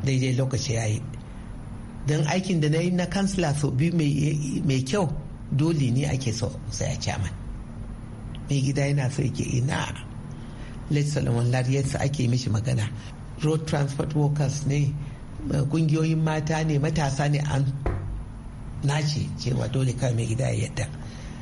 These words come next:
Mai gida ya yadda ya sa albarka. Na je na karɓi form under S D P, na sai a zaɓi chairman na local government. To, wato, wannan zaɓen kamar an yi an ce an gama.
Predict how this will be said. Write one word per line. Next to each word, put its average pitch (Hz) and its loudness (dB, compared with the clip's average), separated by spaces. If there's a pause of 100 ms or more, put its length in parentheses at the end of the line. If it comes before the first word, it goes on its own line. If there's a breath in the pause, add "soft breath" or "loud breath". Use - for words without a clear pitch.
(180 loud breath)
Mai 110 0
gida 113 0
ya 123 0
yadda - -2
ya - 0
sa - 0 (100)
albarka. 117 -2 (520)
Na 117 2
je 120 2
na 131 2
karɓi 127 -2
form 110 -2 (720)
under 131 2
S 110 0
D 113 0
P, 87 0
na 98 2
sai - 0
a 110 0
zaɓi - -2
chairman 117 0
na 120 2
local 120 -2
government. - -8 (920 loud breath)
To, 151 2
wato, 143 2
wannan 196 2
zaɓen 139 2 (720)
kamar 170 2
an 190 2
yi 190 2
an 185 0
ce - -2
an 165 2
gama. 151 2